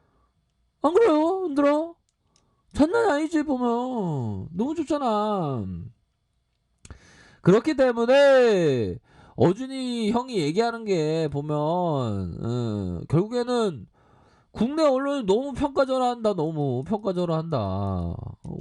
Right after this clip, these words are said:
그런 얘기가 맞는 얘기지. 안 그래요, 보면? 아, 진짜,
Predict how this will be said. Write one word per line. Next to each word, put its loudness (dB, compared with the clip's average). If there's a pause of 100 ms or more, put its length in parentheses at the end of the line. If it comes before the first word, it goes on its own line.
(180)
그런 -2
얘기가 0
맞는 -4
얘기지. 0
안 -2
그래요, 0
보면? -4 (1200)
아, 2
진짜, -2